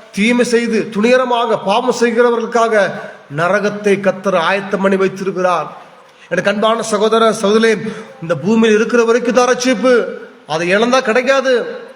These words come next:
இலவசமான ரட்சிப்பு, ஒரு கோழி ரத்தம், ஒரு ஆடு ரத்தம்லாம் மனிதனுடைய பாவத்தை போக்க முடியாது. இயேசு கிறிஸ்துவின் ரத்தத்தை தவிர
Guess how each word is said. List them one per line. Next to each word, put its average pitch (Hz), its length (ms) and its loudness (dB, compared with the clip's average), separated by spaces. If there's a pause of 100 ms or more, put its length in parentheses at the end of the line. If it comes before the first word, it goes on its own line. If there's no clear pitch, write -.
(320)
இலவசமான 247 560 2
ரட்சிப்பு, 254 640 2 (640)
ஒரு 175 220 -2
கோழி 247 300 2
ரத்தம், 247 680 -2
ஒரு 185 140 0
ஆடு 240 300 2
ரத்தம்லாம் 262 540 2 (200)
மனிதனுடைய 233 380 -2
பாவத்தை 226 380 0
போக்க 254 300 0
முடியாது. 254 680 0 (260)
இயேசு 240 420 0
கிறிஸ்துவின் 226 440 -2
ரத்தத்தை 240 480 0
தவிர 262 420 2